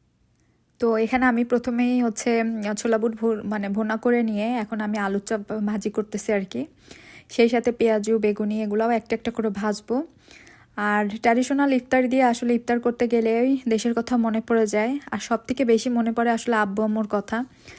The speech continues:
আব্বু আম্মুরে ছাড়া আসলে কোনো সময় আমার কোনো কিছুই ভালো লাগে না।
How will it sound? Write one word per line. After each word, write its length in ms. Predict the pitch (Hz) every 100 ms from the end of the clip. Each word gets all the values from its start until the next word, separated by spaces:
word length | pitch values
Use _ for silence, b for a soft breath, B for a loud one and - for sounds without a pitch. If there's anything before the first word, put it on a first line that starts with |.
| B B B
আব্বু 260 | 220 226 247
আম্মুরে 280 | 254 262 269
ছাড়া 280 | 254 240 240
আসলে 380 | 240 247 247
কোনো 260 | 247 233 240
সময় 240 | 254 262
আমার 200 | 269 254
কোনো 220 | 247 233 233
কিছুই 220 | 240 254
ভালো 260 | 233 208
লাগে 220 | 208 202 202
না। 200 | 214